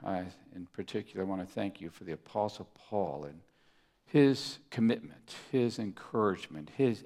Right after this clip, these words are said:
inspiration to me and so many others who simply read his words and see his heart.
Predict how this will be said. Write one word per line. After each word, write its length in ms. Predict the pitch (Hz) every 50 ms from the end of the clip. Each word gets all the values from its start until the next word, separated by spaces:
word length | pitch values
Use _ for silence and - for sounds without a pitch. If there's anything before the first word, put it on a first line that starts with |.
| -
inspiration 880 | 120 131 113 - - - - 107 101 104 101 95 98 - - - 80 80 -
to 100 | - -
me 420 | 101 101 110 117 110 92 87 85 -
and 160 | 92 92 92
so 360 | - - - - - 165 156
many 340 | 160 156 143 127 110 98 - - -
others 460 | 98 101 107 95 85 71 76 82 - -
who 120 | - 107
simply 500 | - - - - 151 147 151 - 131 104
read 380 | 92 95 113 135 147 151 135 127
his 240 | 117 113 110 -
words 560 | 101 90 95 101 104 107 107 104 101 98 - 87
and 100 | 85 -
see 220 | - - 120 107
his 240 | 98 107 101 90 -
heart. 520 | - - 69 64 - - - _ - -